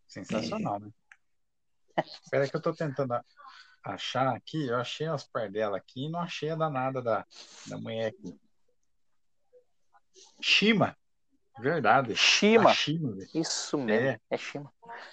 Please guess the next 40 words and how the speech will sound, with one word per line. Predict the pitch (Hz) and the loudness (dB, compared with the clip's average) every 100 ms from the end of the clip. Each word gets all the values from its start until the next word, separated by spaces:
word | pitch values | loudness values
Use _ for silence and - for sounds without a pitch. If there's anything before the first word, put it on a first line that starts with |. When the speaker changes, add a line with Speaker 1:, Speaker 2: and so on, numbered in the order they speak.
| - - _ _ | -20 -20 _ _
Speaker 3:
Nana, | 139 143 156 208 | -2 12 12 12
Speaker 1:
Shima. | |
Speaker 3:
se | 160 | 12
eu | 208 | 8
não | |
me | 190 | 10
engano, | 156 170 | 10 12
era | 202 | 12
outra | 214 208 233 | 12 12 10
menina | 226 170 165 202 | 10 6 8 8
que | 151 | 8
aparece | - 131 - | 10 8 8
com | 151 | 4
esse | - | 6
nome | 135 165 | 4 4
de | 226 | -2
Nana. | 185 127 123 101 101 _ | 0 0 0 -4 -8 _
Mas | 113 - - | -2 -2 0
tem | 175 | 0
uma | 349 370 | 4 4
Nana | 233 165 165 | 6 6 4
no | 165 | 2
Speaker 1:
É. | 117 | 0
Speaker 3:
Changeman | 127 127 127 | -2 -4 -8
também. | 123 104 - - - _ - _ _ _ - _ _ _ _ _ _ - - - | -8 -8 -10 -16 -18 _ -20 _ _ _ -20 _ _ _ _ _ _ -10 -10 -10
Speaker 1:
Não, | 143 170 165 131 | -2 0 0 -2
então, | 139 131 131 107 _ _ _ | -4 2 0 0 _ _ _
a, | 113 113 113 107 104 101 - - - - - _ | -4 0 2 2 0 -4 -8 -12 -12 -14 -18 _
a, | 120 107 95 90 87 - - - - 190 135 - 107 98 _ - - | -6 -6 -6 -12 -18 -18 -10 -6 4 4 2 -6 -16 -18 _ -20 -10
a, | 110 | -4
a, | 113 110 127 131 | -4 -4 -4 0
essa | 127 - 135 | 0 2 2
aí, | |
ela | 143 170 | 4 2
foi | 175 190 | 2 -2
casada | 190 302 220 196 165 | 0 -2 2 2 2
mesmo | 131 123 | 0 -2
com | - | -2
o | 110 | 2
Jasper. | 107 98 - | 2 0 -4